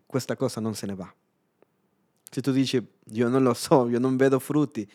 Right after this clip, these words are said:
ma se è stato Dio, rimane, rimane. Magari aggiungerei una quarta,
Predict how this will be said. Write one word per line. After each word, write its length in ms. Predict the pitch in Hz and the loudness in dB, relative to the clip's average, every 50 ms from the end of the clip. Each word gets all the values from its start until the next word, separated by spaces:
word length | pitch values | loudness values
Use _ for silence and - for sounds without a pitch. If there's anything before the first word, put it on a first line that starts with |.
| - _ - - _ | -20 _ -20 -20 _
ma 100 | - 110 | -8 -8
se 140 | 107 - - | -6 -6 -6
è 20 | 120 | -8
stato 360 | - - 139 131 - 131 113 | -2 0 0 2 2 2 2
Dio, 340 | 107 120 131 127 120 107 101 | 2 2 2 2 2 0 0
rimane, 640 | 113 135 135 123 120 123 131 120 107 95 92 101 _ _ _ _ _ _ _ _ _ _ _ _ _ _ | 0 0 0 0 0 0 -2 -4 -6 -8 -10 -14 _ _ _ _ _ _ _ _ _ _ _ _ _ _
rimane. 580 | - - 151 151 151 170 175 151 123 107 95 _ _ _ _ _ _ _ _ _ _ _ _ _ _ _ _ _ _ _ _ _ _ _ _ - - - | -10 -8 -6 -4 -2 -2 0 -2 -2 -4 -8 _ _ _ _ _ _ _ _ _ _ _ _ _ _ _ _ _ _ _ _ _ _ _ _ -20 -12 -6
Magari 300 | 123 131 156 165 156 139 | -2 2 4 4 6 4
aggiungerei 500 | 127 123 135 135 127 117 120 120 123 127 | 4 4 2 2 2 2 2 2 2 2
una 200 | 127 117 113 110 | 2 0 -2 -2
quarta, 500 | - 131 127 120 117 104 - 104 98 | 0 2 2 2 2 0 -4 -10 -12